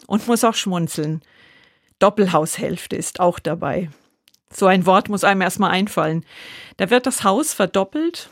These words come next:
um dann einen korrekten Begriff für das halbe Haus zu finden. Sprache, Worte, sie sorgen dafür, dass wir uns verstehen, dass wir uns von dem erzählen können, was uns wirklich wichtig ist. Sogar diese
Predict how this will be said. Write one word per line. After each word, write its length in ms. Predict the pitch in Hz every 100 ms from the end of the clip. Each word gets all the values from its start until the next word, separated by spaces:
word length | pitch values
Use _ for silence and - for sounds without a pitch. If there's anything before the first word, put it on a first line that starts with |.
| -
um 140 | - 196
dann 240 | 202 240
einen 240 | 175 196 196
korrekten 560 | 190 180 - - 226
Begriff 380 | 220 220 - 220
für 140 | - 208
das 240 | 233 -
halbe 340 | 190 156 170
Haus 300 | 156 156 -
zu 120 | - 170
finden. 460 | - 156 147 180 - _ _ _ _ _ _ -
Sprache, 680 | - - 156 190 233 240 240 _ -
Worte, 580 | 165 143 202 233 254 254 _ _ _ _
sie 140 | -
sorgen 460 | 165 165 165 226 247
dafür, 400 | 220 - 226 226
dass 180 | 208 -
wir 80 | 202
uns 160 | 208
verstehen, 680 | - 233 - 233 190 143 131 _ _ - - - -
dass 220 | 175 -
wir 120 | 196
uns 280 | 202 226 -
von 200 | - 180
dem 280 | 180 202 240
erzählen 600 | 196 - - 190 233 254
können, 320 | - 233 220
was 140 | 190 202
uns 220 | 185 -
wirklich 340 | 208 220 -
wichtig 480 | 196 - - 143 -
ist. 340 | 143 - - _ _ _ _ _ _ _
Sogar 360 | - 156 160 175
diese 460 | 175 160 160 170